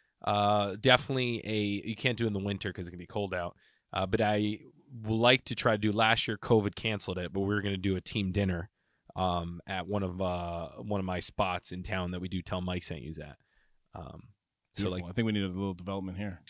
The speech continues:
Speaker 1: last
Speaker 2: Right.
Speaker 1: development dinner we did, I had to call my mom to pick me up
Speaker 2: That's
Speaker 1: 'cause we
Speaker 2: right.
Speaker 1: had way too much tequila.
Speaker 2: <laughs> That was a lot of tequila.
Speaker 1: Do you remember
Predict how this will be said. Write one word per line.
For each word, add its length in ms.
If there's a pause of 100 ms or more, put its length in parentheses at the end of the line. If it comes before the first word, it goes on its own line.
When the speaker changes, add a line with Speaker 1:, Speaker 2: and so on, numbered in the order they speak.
(160)
Speaker 1:
last 300
Speaker 2:
Right. 60
Speaker 1:
development 360
dinner 160
we 80
did, 220
I 180
had 200
to 40
call 200
my 120
mom 280
to 40
pick 240
me 100
up 80
Speaker 2:
That's 160
Speaker 1:
'cause 140
we 60
Speaker 2:
right. 40
Speaker 1:
had 100
way 260
too 140
much 280
tequila. 440
Speaker 2:
<laughs> 40
That 140
was 100
a 40
lot 180
of 60
tequila. 140
Speaker 1:
Do 80
you 140
remember 140